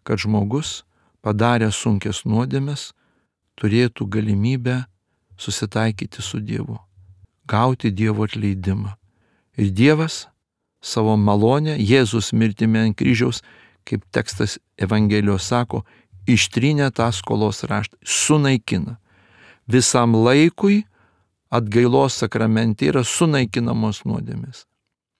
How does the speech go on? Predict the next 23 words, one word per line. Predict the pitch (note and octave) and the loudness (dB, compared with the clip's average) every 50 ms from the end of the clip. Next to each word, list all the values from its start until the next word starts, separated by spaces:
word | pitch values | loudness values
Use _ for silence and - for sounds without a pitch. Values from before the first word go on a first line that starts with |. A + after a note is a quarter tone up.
| _ _ _ _ _ - - | _ _ _ _ _ 2 4
Ir | B2 A#2 | 4 4
niekada | A#2+ B2+ A#2+ - C3+ B2+ A#2 C3+ B2+ | 4 2 2 2 0 0 0 0 0
Dievas | A2+ A#2+ A#2 A2+ A2 - - | 0 0 0 0 0 -2 -4
jų | - B2 | -4 -4
neatmena. | G#2+ G#2+ A2+ A#2 - - - A#2+ B2 B2 A#2+ - _ _ _ _ _ _ _ _ _ _ _ _ _ - | -2 -2 -2 -4 -6 -8 -10 -10 -10 -12 -14 -18 _ _ _ _ _ _ _ _ _ _ _ _ _ -4
Nesako: | G#2+ - - A2 G#2+ G2+ - - | -4 -2 -2 -4 -4 -4 -4 -4
"Žinai, | F#2+ A#2 C#3+ D3+ - | -4 -2 -2 -2 -2
čia | - - | -2 -4
aš | - - - | -4 -4 -4
tau | - G#2 G2+ | -4 -4 -4
atleidau, | G2+ G#2+ A#2+ C3 C#3+ D3+ D3+ C#3+ C3+ | -4 -4 -2 0 0 0 0 0 -2
tu | - - B2+ | -2 -2 -2
buvai | A2+ G#2 G#2+ A2 | 0 0 2 2
nusidėlis, | G#2 G#2 - - A#2+ A#2+ C#3 D#3 E3 D#3 E3 - F2+ - - - - - | 2 2 0 0 0 2 2 2 2 2 0 0 -2 -10 -12 -14 -8 -2
nu | - B2+ D#3+ F3 | 2 2 4 4
gerai, | D3+ E3 D#3 C#3+ B2+ B2+ - | 4 4 4 4 2 0 0
aha, | - C#3 C3+ A2+ G#2 A2 A2 | 0 0 0 2 2 2 2
nu | A2 A#2 C#3 | 4 2 2
taip." | - - - G#2+ G2 G2 G2 _ - _ - - - - - _ _ _ _ _ - | 0 0 -2 -2 -2 -2 -4 _ -16 _ -20 -20 -20 -20 -20 _ _ _ _ _ -10
Ne, | A#2 B2+ C3 | -6 -6 -4
ne. | C3+ A2 F#2+ G2 G#2 G#2 - _ _ _ _ _ _ _ _ _ | -4 -2 -4 -4 -4 -8 -12 _ _ _ _ _ _ _ _ _
Dievas | - G2 G#2+ C3 C#3 C3 C#3 C3+ - - | -4 0 4 4 4 4 4 2 0 -2
tikrai | - - G#2+ - - G#2+ A2 B2+ C#3+ D3 | -2 -4 -2 -2 0 0 2 2 2 0